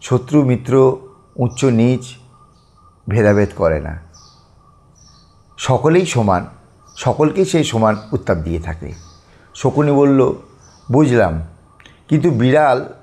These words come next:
স্বভাবতই মাংস ভালোবাসে এবং এখানে অসহায় পক্ষী শাবকরা থাকে।" দীর্ঘকর্ণ একথা শুনে প্রথমে মাটি, মাটি, পরে কান স্পর্শ করে বলল,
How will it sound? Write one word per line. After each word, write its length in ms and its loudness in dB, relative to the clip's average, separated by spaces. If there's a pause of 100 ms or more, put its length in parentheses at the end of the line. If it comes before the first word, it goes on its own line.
(120)
স্বভাবতই 760 0
মাংস 300 -2
ভালোবাসে 600 0 (1040)
এবং 280 0
এখানে 280 2
অসহায় 680 0 (320)
পক্ষী 260 -4
শাবকরা 480 -2
থাকে।" 340 -6 (1400)
দীর্ঘকর্ণ 560 2
একথা 360 2
শুনে 220 0
প্রথমে 360 0
মাটি, 500 0 (280)
মাটি, 540 0
পরে 220 2
কান 300 -2
স্পর্শ 380 -4
করে 340 0 (200)
বলল, 380 2